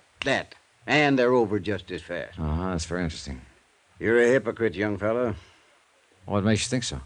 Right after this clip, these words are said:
Speaker 1: You didn't come clear across the country to hear a dissertation on Desert Storm, so stop sitting there trying to pretend you're interested.
Speaker 2: <laughs> Whatever you say, Mister Parks.
Speaker 1: Matter of fact, you weren't even half listening to me.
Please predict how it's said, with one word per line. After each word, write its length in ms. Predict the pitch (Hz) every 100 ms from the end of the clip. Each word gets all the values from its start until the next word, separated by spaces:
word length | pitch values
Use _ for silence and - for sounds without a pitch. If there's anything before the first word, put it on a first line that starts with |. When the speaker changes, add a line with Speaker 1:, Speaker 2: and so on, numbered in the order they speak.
| -
Speaker 1:
You 200 | 101 170
didn't 200 | 180 147
come 240 | 139 127
clear 180 | 131 135
across 300 | 107 135 104
the 60 |
country 360 | 107 131 123 151
to 120 | 131
hear 180 | 113 143
a 60 | 135
dissertation 680 | 147 - - 147 151 127
on 240 | 131 131 101
Desert 340 | 147 127 127
Storm, 460 | 117 - 165 139 120
so 140 | 160
stop 320 | 151 - 220
sitting 320 | 156 202 180 156
there 160 | 156
trying 260 | 143 170 165
to 60 |
pretend 380 | 127 120 160 156
you're 140 | 135 147
interested. 560 | 135 113 101 85 73 - - - - -
Speaker 2:
<laughs> 420 | - - - -
Whatever 280 | 107 123 110
you 160 | 110
say, 260 | 90 110 95
Mister 220 | 69 71
Parks. 300 | - 78 78 - _
Speaker 1:
Matter 220 | 104 120
of 80 | 117
fact, 260 | 127 127 110
you 80 | 117
weren't 220 | 123 120
even 160 | 127
half 300 | 110 120 117
listening 360 | 107 117 101 95
to 120 | 95
me. 180 | 90 73